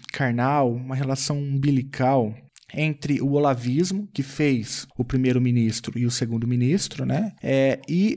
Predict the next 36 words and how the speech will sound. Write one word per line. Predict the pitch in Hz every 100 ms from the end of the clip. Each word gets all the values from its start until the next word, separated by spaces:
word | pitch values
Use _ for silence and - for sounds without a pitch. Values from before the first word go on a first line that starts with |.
| -
os | 180 202 214 214 214 208 - -
economistas | 190 254 233 226 226 - 208 196
liberais, | 196 196 185 151 147 175 196 180 - -
é, | - 135 139 139 135 135
que | - 156 156 151 147 139
muito, | 139 156 143 147 131
talvez | 127 135 131 131
ali | 123 127
ligados | 123 123 127 123 120 113 123 -
ao | 127 123 117
Paulo | 120 120 117
Guedes, | 117 117 190 170 120 113
né? | 123 156 - - - -
E | 131
aí | 135
parece | 135 143 147 -
que | 151
a |
família | 139 147 143 139
Guedes | 120 127 143 135 -
também | 135 120 131
tem | 135 131
negócios | 123 123 131 - -
com | -
educação | 123 120 156 - - 135 165 147 127 120
e, | 117 117 135
e, | 175 165
e | 185
aí | 185
eu |
acho | 202 -
que | 202
o |
Futurice | - - 175 175 - -
nasce | 185 160 156 170 - 160
dessa, | 139 143 143 - 151 147